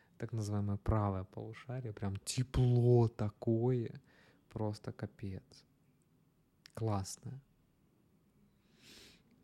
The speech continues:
Есть теория такая, теория уважения. Она о том, что только если вы уважаете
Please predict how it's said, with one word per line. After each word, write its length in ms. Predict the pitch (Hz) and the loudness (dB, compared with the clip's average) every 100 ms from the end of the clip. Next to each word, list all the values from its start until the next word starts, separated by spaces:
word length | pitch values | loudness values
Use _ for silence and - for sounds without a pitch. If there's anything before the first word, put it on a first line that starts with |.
| _ _ _ _ _ _ _ - - - | _ _ _ _ _ _ _ -16 -16 -6
Есть 280 | 113 110 - | -4 -4 -2
теория 280 | 110 127 | -2 -2
такая, 320 | 117 107 98 107 - - _ _ _ _ _ _ _ _ - - - | -4 -8 -10 -12 -18 -20 _ _ _ _ _ _ _ _ -20 -20 -2
теория 300 | 120 113 107 | 0 2 0
уважения. 680 | 101 104 104 104 95 95 135 - - - - - - _ - _ _ _ _ _ _ _ _ _ - _ - | 0 -2 -2 -4 -4 -8 -14 -18 -20 -20 -20 -20 -20 _ -20 _ _ _ _ _ _ _ _ _ -20 _ -6
Она 280 | 117 113 | -4 -2
о 40 | 104 | -4
том, 340 | - 147 165 | -4 -2 -2
что 540 | 123 - - 113 110 104 104 - - _ - _ _ _ _ _ _ _ _ _ _ _ _ _ _ _ _ _ _ _ - | -6 -10 -6 -4 -2 -4 -8 -12 -20 _ -20 _ _ _ _ _ _ _ _ _ _ _ _ _ _ _ _ _ _ _ -4
только 340 | 131 123 - | 0 0 -2
если 380 | 101 101 101 - | -6 -4 -6 -4
вы 340 | 104 104 98 101 - | -2 -2 -4 -10 -6
уважаете 1040 | 127 117 107 117 107 95 98 - 117 - | -4 -2 -4 -4 -6 -6 -10 -14 -14 -16